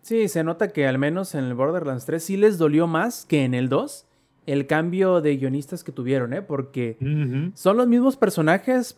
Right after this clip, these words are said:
Speaker 1: pero se nota que no son los mismos personajes. No sé si, si tenga lógica lo que estoy
Speaker 2: Sí,
Speaker 1: diciendo,
Speaker 2: no, no,
Speaker 1: entonces.
Speaker 2: sí tiene lógica. Pero te digo, es, es como esa línea delgada entre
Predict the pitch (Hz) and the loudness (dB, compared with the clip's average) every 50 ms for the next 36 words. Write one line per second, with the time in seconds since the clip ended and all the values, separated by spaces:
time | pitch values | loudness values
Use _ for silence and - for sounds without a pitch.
0 | _ - 180 170 165 165 160 156 156 147 147 143 139 - 160 170 196 208 - - | _ 0 2 4 4 6 6 6 4 4 2 2 0 -2 -2 -2 -2 -2 -2 -4
1 | - - 170 165 165 180 220 208 - 208 208 226 240 226 202 175 175 190 196 208 | -2 -2 -2 -2 0 -2 -2 -2 -2 -2 0 0 2 0 0 -2 -2 -4 -4 -6
2 | 196 - - 156 147 - 147 147 143 135 - 131 120 147 156 160 156 - 165 156 | -4 -2 -2 -2 -2 -2 -2 -2 -2 -2 -6 -10 -8 -4 -4 -4 -2 -2 -4 -4
3 | 160 - 180 165 147 139 131 120 117 - _ _ _ _ _ _ _ _ _ - | -2 -2 0 0 2 0 0 -2 -4 -8 _ _ _ _ _ _ _ _ _ -18
4 | - - 160 156 147 - - 165 170 165 170 160 170 165 - 190 - - 143 139 | -6 -2 0 0 0 0 0 0 2 2 4 6 6 6 4 2 0 2 2 0
5 | 135 - 135 - - 143 143 143 131 214 220 226 226 226 196 196 240 240 220 226 | 0 -2 -4 -4 -2 -2 -2 0 2 4 4 4 4 4 4 4 2 2 2 2
6 | 233 226 202 170 - 208 185 220 202 196 170 165 170 143 139 135 139 127 165 165 | 0 0 -2 -2 -4 -4 -4 -4 -4 -4 -6 -6 -8 -10 -8 -8 -4 -2 0 0
7 | 170 196 202 196 165 139 - - - - - - - 185 165 156 151 151 147 - | 2 2 0 0 0 -2 -6 -10 -12 -12 -10 -4 -2 -2 0 0 -2 -2 -2 -2
8 | 180 165 160 165 165 160 170 170 160 156 156 151 143 143 147 143 139 131 127 135 | -4 -2 -2 -4 -4 -6 -6 -6 -4 -4 -4 -6 -6 -6 -6 -6 -6 -6 -8 -8
9 | - - - 117 110 110 110 123 113 113 113 | -10 -12 -12 -10 -10 -10 -8 -10 -10 -10 -12